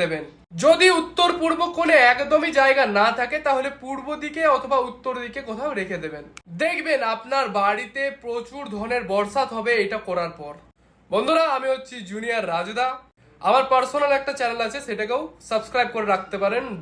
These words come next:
ভালো ভালো টিপস জানার জন্য। একুশ তারিখ আমি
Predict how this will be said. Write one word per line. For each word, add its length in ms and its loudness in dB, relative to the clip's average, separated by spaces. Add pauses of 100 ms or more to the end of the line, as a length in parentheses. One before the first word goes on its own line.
(120)
ভালো 300 4
ভালো 240 4
টিপস 260 -8 (180)
জানার 320 0
জন্য। 180 -14 (520)
একুশ 400 4
তারিখ 240 6
আমি 100 2